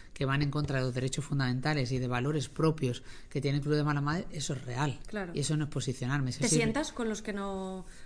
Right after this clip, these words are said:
Speaker 2: con los que a priori parece que no, mm, casan con tu filosofía? ¿Te sientas con ellos o directamente, mm, es que no, no, no, no voy a sentarme a hablar con una persona que no respeta ese tipo de derechos y que va
Speaker 1: Por ahora no me he sentado.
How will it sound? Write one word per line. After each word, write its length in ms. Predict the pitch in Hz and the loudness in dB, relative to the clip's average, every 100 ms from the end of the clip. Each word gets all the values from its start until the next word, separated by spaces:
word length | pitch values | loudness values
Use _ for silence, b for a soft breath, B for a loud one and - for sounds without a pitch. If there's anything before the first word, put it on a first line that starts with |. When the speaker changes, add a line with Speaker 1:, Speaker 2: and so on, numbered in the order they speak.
| - | -2
Speaker 2:
con 120 | 214 | 0
los 120 | 208 | 2
que 80 | 226 | 0
a 100 | 208 | 2
priori 340 | 214 214 233 | 4 4 4
parece 420 | 226 208 208 214 196 | 2 0 0 -4 -4
que 100 | 196 | -4
no, 420 | 190 196 190 175 B B - | -2 -2 -4 -6 B B -8
mm, 160 | 202 202 | -6 2
casan 400 | 226 220 208 196 | 4 4 0 -2
con 220 | 196 196 | -2 -2
tu 100 | 196 | -2
filosofía? 460 | 196 190 180 220 247 | -2 -2 -4 -4 -2
¿Te 80 | 208 | 0
sientas 320 | 240 226 226 | 0 0 -2
con 180 | 226 220 | -4 -2
ellos 300 | 247 277 - | -2 -2 -4
o 100 | 226 | 0
directamente, 560 | 208 202 214 214 208 208 | 2 2 2 0 0 -2
mm, 340 | 214 208 202 202 | -4 -2 -2 -4
es 60 | 202 | -4
que 240 | 214 208 | -4 -2
no, 240 | 208 208 196 | -2 -2 -2
no, 240 | 208 202 214 | -4 -2 0
no, 280 | 214 214 | 0 0
no 140 | 220 226 | 0 2
voy 120 | 240 | 2
a 40 | |
sentarme 320 | 240 214 214 208 | 0 -2 -2 0
a 40 | |
hablar 180 | 208 220 | 0 0
con 100 | 220 | -2
una 100 | 208 | -2
persona 320 | - 220 262 B B - | -4 -4 -6 B B -6
que 80 | 185 | -2
no 140 | 190 | 0
respeta 320 | 202 202 208 | 0 0 0
ese 120 | 214 208 | 0 -2
tipo 180 | 196 | -2
de 60 | 196 | 0
derechos 360 | 196 208 254 226 | 0 0 -2 -2
y 40 | |
que 60 | 190 | -2
va 380 | 175 175 175 - | -2 -2 -4 2
Speaker 1:
Por 160 | 175 165 | 6 8
ahora 180 | 160 220 | 10 8
no 120 | 208 | 8
me 80 | 190 | 8
he 20 | |
sentado. 420 | 190 156 151 170 | 6 6 4 2